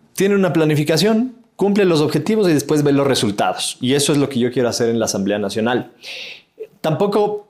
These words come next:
he sido, como te dije antes, un político que ha trabajado en base a los votos. No, siempre en base a lo que es responsable. No, no, no me ha interesado y créeme que eso da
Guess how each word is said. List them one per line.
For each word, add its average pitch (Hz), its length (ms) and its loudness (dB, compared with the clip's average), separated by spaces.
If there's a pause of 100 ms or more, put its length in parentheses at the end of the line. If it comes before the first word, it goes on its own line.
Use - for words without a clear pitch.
he 147 120 2
sido, 180 340 0
como 147 200 0
te 143 80 -2
dije 147 220 2
antes, 165 300 2
un 151 100 0
político 147 560 -2
que - 120 -2
ha 117 80 0
trabajado 135 580 0
en 127 100 0
base 123 220 0
a - 20 2
los 120 160 2
votos. - 540 -4
No, 104 240 -8 (120)
siempre 143 380 0
en 147 80 0
base 135 320 0
a 135 80 2
lo 117 180 0
que 117 160 0
es - 440 -2
responsable. 110 720 -2
No, 101 200 -4
no, 117 280 -4
no 123 180 -2
me 135 80 0
ha - 20 0
interesado 127 340 0
y 151 60 -2
créeme 151 300 0
que 135 120 0
eso 135 180 0
da 135 400 -2